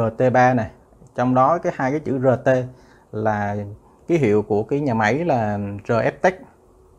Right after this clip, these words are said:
ở xã, ở Thái Nguyên. Trong khi cái củ sạc, à, Solumina thì các bạn chú ý là nó có cái mã là S B.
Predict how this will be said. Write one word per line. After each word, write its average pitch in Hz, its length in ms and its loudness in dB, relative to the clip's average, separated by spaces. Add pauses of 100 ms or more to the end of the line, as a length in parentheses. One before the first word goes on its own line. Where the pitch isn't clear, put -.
ở 123 140 -6
xã, 113 200 -6
ở 113 300 0
Thái 165 80 -2
Nguyên. 156 240 2 (2000)
Trong 131 120 0
khi 135 140 4
cái 156 140 -4
củ 127 140 2
sạc, 113 300 2
à, 110 200 4
Solumina 123 840 0
thì 110 100 0
các 135 120 -2
bạn 104 180 -2
chú 123 60 -2
ý 127 120 -2
là 151 80 -2
nó 120 140 0
có 135 140 2
cái 151 160 -4
mã 120 360 -2
là 107 380 -2
S 156 160 -4
B. 131 80 4